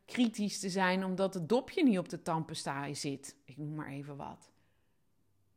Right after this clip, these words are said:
Weet je, dan, dan denk je, "Ach, nou, hup, dan draai ik hem er even op." Ik vind dat zo'n groot verschil. Het doet zoveel in je relatie.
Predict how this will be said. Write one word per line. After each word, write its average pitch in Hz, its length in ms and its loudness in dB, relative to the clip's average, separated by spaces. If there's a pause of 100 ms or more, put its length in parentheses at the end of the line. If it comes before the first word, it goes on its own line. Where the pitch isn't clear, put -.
(140)
Weet - 140 -20
je, 214 120 -8
dan, 196 380 -4
dan 190 420 -4 (180)
denk 170 220 0
je, - 120 -4
"Ach, - 300 -6
nou, 254 280 0 (340)
hup, 233 320 -2
dan 185 100 -6
draai 151 280 0
ik 196 80 -2
hem 226 140 2
er 214 120 -2
even 202 240 -4
op." 170 260 -4 (1160)
Ik - 140 -16
vind 254 200 2
dat 214 200 0
zo'n 254 580 2
groot 269 440 0
verschil. 220 880 0 (1200)
Het 175 180 -6
doet 220 220 0
zoveel 240 1000 4
in 208 180 2
je 190 100 0
relatie. 226 1000 0